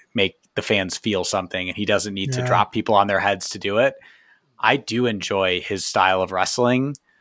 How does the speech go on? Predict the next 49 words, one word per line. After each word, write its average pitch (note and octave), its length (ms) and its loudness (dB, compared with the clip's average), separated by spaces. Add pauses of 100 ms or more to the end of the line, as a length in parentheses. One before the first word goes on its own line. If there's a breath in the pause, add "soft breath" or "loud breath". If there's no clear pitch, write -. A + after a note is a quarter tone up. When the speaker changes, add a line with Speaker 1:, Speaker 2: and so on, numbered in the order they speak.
(400)
Speaker 1:
because A#2 440 0
it's G#2 180 -6
so G2+ 320 2
much G2+ 260 0
more F#2 300 0
rare F2+ 560 4
than F2 540 0 (880)
the G#2 140 2
other, F#2+ 260 2
you A2+ 80 -2
know, F#2+ 140 2
the F#2 60 0
flippy, G#2 400 2
which G2+ 200 0
is G2 340 -4 (100)
the - 80 0
reason B2 340 4
that A2 160 4
I A2 60 4
used A2 180 0
to A2+ 60 -2
love A#2 180 4
the A2 80 0
flippy G#2+ 300 -2
guys F#2+ 460 4
and, F#2 240 -8 (420 loud breath)
and, F#2 120 -4
like, F2+ 160 -2
the G#2 80 -2
more G2 160 2
dangerous F#2+ 340 0
guys F#2 240 2
was F#2+ 120 -10
because F#2+ 300 -2
they G#2 120 2
were F#2+ 220 4
a F#2+ 80 4
little F#2+ 180 0
bit G2 80 0
more G2 180 2
few G2+ 220 0
and F2+ 100 -6
far F#2 160 4
between, F2+ 380 -4
but - 100 -8
it's F#2 100 -8
become G#2+ 340 -2
the B2+ 80 0
standard. D#3 520 2